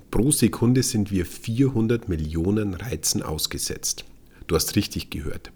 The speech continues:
pro Sekunde vierhundert Millionen Reize. Und diese durchlaufen erstmal unsere Sinne, also hören, riechen,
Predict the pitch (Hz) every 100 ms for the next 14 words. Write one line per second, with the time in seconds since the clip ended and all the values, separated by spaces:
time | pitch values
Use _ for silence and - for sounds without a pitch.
0 | - - 98 151 - 85 78 - 101 110
1 | 104 - - 117 131 135 95 104 107 -
2 | 90 95 82 85 92 - - - - -
3 | - - - - - - - 92 - 120
4 | 143 131 147 160 - 87 - 80 76 110
5 | - 104 82 - 92 110 95 - - -
6 | 85 73 73 - - 90 - - - -
7 | - 90 98 98 95 92 - - 90 92
8 | 101 95 95 90 92